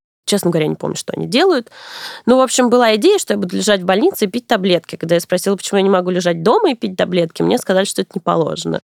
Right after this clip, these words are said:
Я сходила в тот же день к нескольким врачам, но надо заметить, что один из них тоже был в, э,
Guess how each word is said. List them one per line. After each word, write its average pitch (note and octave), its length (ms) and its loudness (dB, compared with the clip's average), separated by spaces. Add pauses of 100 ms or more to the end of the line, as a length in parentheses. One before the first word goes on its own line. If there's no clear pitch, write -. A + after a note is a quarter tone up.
(180)
Я F#3+ 180 2
сходила F3 760 2
в - 80 -12
тот F#3 320 2
же E3+ 100 -8
день D#3 320 0
к - 100 -16
нескольким F3+ 460 0
врачам, E3+ 440 0 (120)
но G#3 340 2
надо G3 280 2
заметить, G#3 420 2
что G3+ 260 2
один F#3 320 0
из F3+ 160 -2
них G3 240 0
тоже F3+ 320 0
был D3+ 480 -4
в, D3+ 160 -8
э, D#3 420 -2